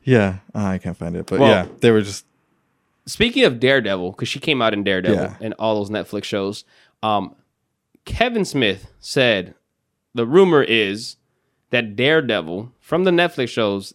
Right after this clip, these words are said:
Speaker 2: is going to appear in Spider-Man three. So
Speaker 1: Um, as far as I know, Netflix had the copyrights. They have to wait for it to, like, die out if they
Speaker 2: Well, it's
Speaker 1: use
Speaker 2: supposed
Speaker 1: them.
Speaker 2: to be three years.
Speaker 1: Three years.
Speaker 2: Which, when was the last Jessica Jones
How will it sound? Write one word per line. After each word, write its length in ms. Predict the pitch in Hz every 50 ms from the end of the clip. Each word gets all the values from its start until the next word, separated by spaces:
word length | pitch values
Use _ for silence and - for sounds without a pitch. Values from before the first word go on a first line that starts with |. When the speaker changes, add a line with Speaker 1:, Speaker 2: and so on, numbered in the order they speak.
| _
Speaker 2:
is 140 | - 117 113
going 240 | 107 120 123 127 123
to 140 | 123 117 87
appear 640 | 110 - - - - 180 170 147 113 101 98 - - _ -
in 240 | 127 123 120 113
Spider-Man 640 | 104 - - 117 117 117 117 113 110 107 104 104 101 -
three. 440 | - 110 120 117 98 67 - _ _ _ _ _ _ _ _ _ _ _ _ _ _ _ _ _ _ _ _ _ _ _ _ _
So 460 | - - - 123 117 113 107 98 73 - - _ _ _ _ _ _ _ _ _ _ _ _ _ _ _ _ _ _
Speaker 1:
Um, 640 | 120 117 117 120 120 120 120 120 120 123 120 117 - - - - -
as 140 | - - -
far 280 | - - 147 143 151
as 140 | 156 147 135 143 - -
I 180 | 110 131 151
know, 320 | 160 160 170 175 180 180 160
Netflix 600 | 131 110 117 135 - - - 151 147 147 - -
had 360 | - - 127 131 131 135 147 - _ _ _ _ _ _ _ _ _ _ _
the 100 | - 113
copyrights. 760 | - - - 131 127 - 143 139 139 139 147 151 147 - -
They 100 | - 120
have 120 | 117 123 123
to 80 | - 110
wait 220 | 107 110 113 -
for 160 | - - 120 110
it 140 | 104 107 -
to, 80 | - 117
like, 280 | 101 98 98 - _
die 240 | - 110 107 107 101
out 260 | 98 101 117 123 -
if 140 | 110 120 -
they 60 | 139
Speaker 2:
Well, 40 | 147
it's 80 | 139 143
Speaker 1:
use 80 | -
Speaker 2:
supposed 160 | 160 196 196
Speaker 1:
them. 60 | 202 196
Speaker 2:
to 60 | 190
be 60 | -
three 260 | - - 127 120 113
years. 440 | 107 113 127 110 - - - - -
Speaker 1:
Three 200 | - 123 110 104
years. 280 | 101 98 90 - - 123
Speaker 2:
Which, 300 | 127 127 120 - - 120
when 340 | 117 127 143 147 151 156
was 180 | 156 156 143 131
the 100 | 135 131
last 360 | 120 120 120 120 120 120 - -
Jessica 300 | 123 117 - 123 120 110
Jones 540 | 101 101 110 117 117 117 117 110 107 101